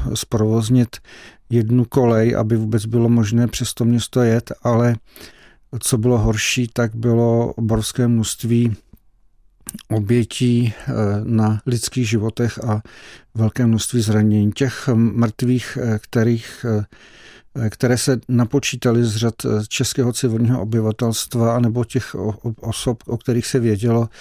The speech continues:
bylo přes šest set a vůbec nejsou známy,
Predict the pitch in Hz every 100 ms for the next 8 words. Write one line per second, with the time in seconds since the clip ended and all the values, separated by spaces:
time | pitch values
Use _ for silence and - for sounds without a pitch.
0 | - - - 117 120 - 123 - - 120
1 | - - 113 104 - - - 107 101 110
2 | - - 120 110 120 - 123 110 131 117
3 | 117 110 107 117 120